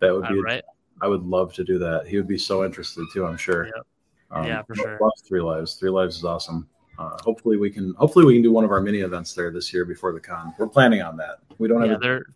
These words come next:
Speaker 2: there are a bunch of awesome sweethearts over there. Sorry, I
Speaker 1: Yeah.
Speaker 2: didn't mean to, to derail you. What, uh, I'll ask you, this is a good question. So I'll, for you first, Danny.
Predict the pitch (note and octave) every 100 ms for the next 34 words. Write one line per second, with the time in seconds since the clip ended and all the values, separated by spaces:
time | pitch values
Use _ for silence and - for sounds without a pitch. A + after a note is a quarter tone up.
0 | _ - C3+ A#2+ A2+ A#2 A2 G#2+ A#2 A2+
1 | G#2+ A#2 G#2+ B2 A2+ A2 A2 A#2 A2 A2
2 | A2 - - D#3 C#3+ D3 D3 C3+ A#2 A2+
3 | C#3 D3 - - A#2 G#2+ A#2+ G#2+ G#2+ G#2+
4 | G#2 G#2 - - - D3 F3+ F3 C#3+ C3
5 | C#3 D3 C#3 B2+ C3 A#2+ B2 B2+ A#2+ A#2
6 | A2+ A2+ A2 G#2+ G#2+ G#2+ - B2 B2+ B2+
7 | - - C#3 C3 B2+ - A2+ - B2+ A2+
8 | A2+